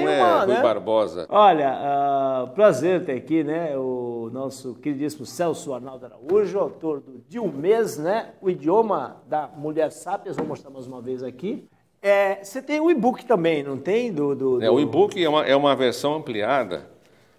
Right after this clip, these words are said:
Speaker 2: em que, nesse livro, o livro termina com um capítulo em que eu, em que eu, por uma razão, não é, tem nenhuma explicação por serem sessenta e sete frases. Podia ser sessenta e cinco ou setenta,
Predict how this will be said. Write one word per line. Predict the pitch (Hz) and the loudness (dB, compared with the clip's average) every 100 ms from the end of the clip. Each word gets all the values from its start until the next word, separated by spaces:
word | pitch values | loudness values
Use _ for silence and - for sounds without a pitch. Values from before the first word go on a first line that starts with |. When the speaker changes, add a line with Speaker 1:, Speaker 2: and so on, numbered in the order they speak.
| _ | _
Speaker 2:
em | 104 | -8
que, | 104 117 113 104 | -6 0 2 2
nesse | 101 143 143 | 2 0 0
livro, | 127 143 180 104 95 90 92 | -2 0 0 0 -2 -2 -2
o | 107 | 0
livro | 123 139 | 0 -2
termina | 139 120 135 139 | -2 0 0 -2
com | 139 | -4
um | |
capítulo | 127 107 - 131 135 139 | 0 0 2 -4 -2 -4
em | |
que | 135 | 0
eu, | 131 110 98 92 | 4 4 2 -4
em | 101 | -10
que | - | 0
eu, | 110 104 | 2 2
por | - 220 | 0 -4
uma | 254 - 123 | -6 -4 2
razão, | 117 104 131 110 95 | 2 4 2 0 -4
não | 104 | 0
é, | 113 | 0
tem | 110 127 | 0 -2
nenhuma | 139 135 165 | -2 -2 -2
explicação | 127 120 - 143 127 | -4 -8 -2 0 0
por | 135 127 | -2 -4
serem | - 120 117 | 0 0 0
sessenta | 120 113 143 147 139 | -2 -2 -2 -4 -6
e | |
sete | - 131 123 127 | -4 -2 -2 -4
frases. | - 104 90 78 - - _ _ _ | 0 2 4 0 -10 -20 _ _ _
Podia | 262 208 | -8 -6
ser | - 104 | -4 -6
sessenta | - - - 104 95 | -6 -8 -6 -4 -6
e | |
cinco | 87 - - 143 147 87 | -8 -14 -8 -6 -6 -10
ou | 76 | -10
setenta, | - - 120 120 - | -12 -6 -4 -4 -8